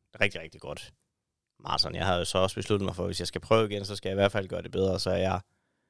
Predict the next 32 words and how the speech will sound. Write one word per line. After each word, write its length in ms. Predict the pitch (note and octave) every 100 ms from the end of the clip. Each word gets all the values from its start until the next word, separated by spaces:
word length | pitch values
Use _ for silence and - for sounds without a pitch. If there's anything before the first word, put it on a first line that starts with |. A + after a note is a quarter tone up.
| _ _
lavede 280 | - G2 G2
et 80 | F#2
mål 200 | G2 F#2+
om, 140 | F#2
at 240 | F2+ F2+ F2+
jeg 80 |
skulle 180 | F#2 F2+
løbe 100 | F2
tre 180 | - G2+
ti 240 | - D3+ - _ _ _ -
på 60 |
mit 140 | F#2 F2
anden 160 | F2+
maraton 320 | F2 E2 F2 F2
i 40 |
København. 460 | - F2+ F2+ F2 - _ _ _ _ _ _ _ _ _ _ _
Og 140 | G2
det 100 | B2
var 100 | B2+
jo 100 | F#2
bare 360 | E2+ F2+ F#2+ G2 - _
en 300 | - E2+ E2 F#2 - _ _
fantastisk 480 | F2+ G#2+ - - -
oplevelse. 380 | - G2 - G2
Jeg 40 |
endte 100 | G#2
med 60 | F#2
at 60 |
løbe 140 | F2 -
tre 180 | G2
nul 160 | F2+ E2+
seks. 340 | - E2 -